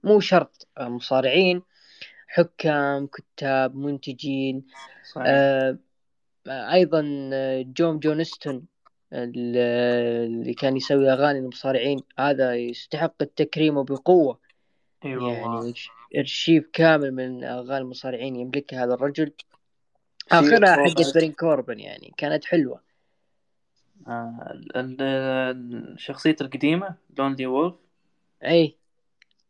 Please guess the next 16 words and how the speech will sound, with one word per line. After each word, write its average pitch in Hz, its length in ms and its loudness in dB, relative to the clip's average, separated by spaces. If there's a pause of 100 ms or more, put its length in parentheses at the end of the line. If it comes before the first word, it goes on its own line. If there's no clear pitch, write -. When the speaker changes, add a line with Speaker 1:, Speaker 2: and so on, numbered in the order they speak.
(840)
Speaker 1:
اللي 135 180 -6
هي 143 280 -2
I'm 147 40 -6
Bring 147 200 -2
the 139 140 -2
Darkness. 135 720 -2 (300)
Speaker 2:
إي، 156 640 -2 (260)
هذيك 135 220 -4
Speaker 1:
حقت 131 100 -8
Speaker 2:
حلوة. 123 160 -6
Speaker 1:
ألفين 135 200 -8
وسبعتاش. 127 720 -10
Speaker 2:
مم. - 100 -20 (480)
Speaker 1:
كذلك 160 460 4
أغنية 143 400 -8
تيكر. 135 400 -8